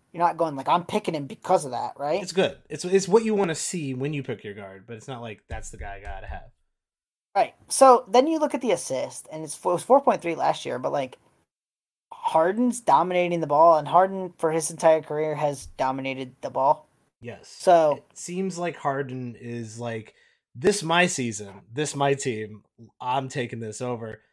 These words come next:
Speaker 2: And I think while the percentage, Maxi's shooting percentage will go up, like you're saying, those rebounds and assists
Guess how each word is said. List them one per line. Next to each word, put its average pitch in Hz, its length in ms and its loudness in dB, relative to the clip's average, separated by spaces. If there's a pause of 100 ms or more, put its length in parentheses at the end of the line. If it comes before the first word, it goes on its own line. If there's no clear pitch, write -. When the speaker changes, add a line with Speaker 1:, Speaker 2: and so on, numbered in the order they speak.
(260)
Speaker 2:
And 147 80 -4
I 151 80 0
think 151 300 -10 (580)
while 160 260 4
the 175 100 0
percentage, 151 600 -8
Maxi's 135 420 -10
shooting 135 260 -8
percentage 135 400 -12
will 117 200 -12
go 107 220 -18
up, 131 300 -8 (920)
like 110 100 -14
you're 107 100 -16
saying, 117 520 -10 (480)
those 117 200 -12
rebounds 127 280 -8
and 113 80 -10
assists - 560 -10